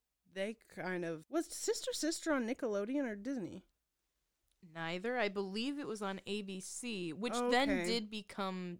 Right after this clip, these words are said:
Speaker 2: Disney.
Speaker 1: Disney.
Speaker 2: So I think it
Speaker 1: Affiliated.
Speaker 2: Yeah, I think it is affiliated with Disney,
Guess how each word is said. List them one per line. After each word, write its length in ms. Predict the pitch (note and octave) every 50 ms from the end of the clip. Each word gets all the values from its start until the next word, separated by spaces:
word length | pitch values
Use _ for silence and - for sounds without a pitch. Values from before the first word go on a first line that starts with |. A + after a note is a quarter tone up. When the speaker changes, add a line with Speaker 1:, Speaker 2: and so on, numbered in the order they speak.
| -
Speaker 2:
Disney. 420 | F3 F3 G3 F#3+ F#3 F3+ F3 E3 D#3 D3+ D3
Speaker 1:
Disney. 120 | E3 F3+ - - _ _ _ _ -
Speaker 2:
So 420 | - - - G#3 G3+ G3 - - -
I 100 | G3 G#3 G3+ - - - -
think 240 | A#3 A#3 A3+ A3
it 40 | A#3+
Speaker 1:
Affiliated. 580 | G#3 F3 D#3+ D#3+ D#3+ D#3+ D#3+ D#3+ E3+ E3 E3 - G3 F#3+
Speaker 2:
Yeah, 160 | F3+ D3+ G2+ F2
I 100 | E3+ G3+
think 260 | - - A#3 A3 G#3
it 100 | G#3+ F#3+
is 140 | F#3+ F3+ F3+
affiliated 460 | F3 E3 - F3+ E3+ E3 D#3+ C#3+ D3+
with 160 | D3+ F3 F3+ -
Disney, 420 | G3 G3 F#3+ G3 G3 F#3+ G3 F#3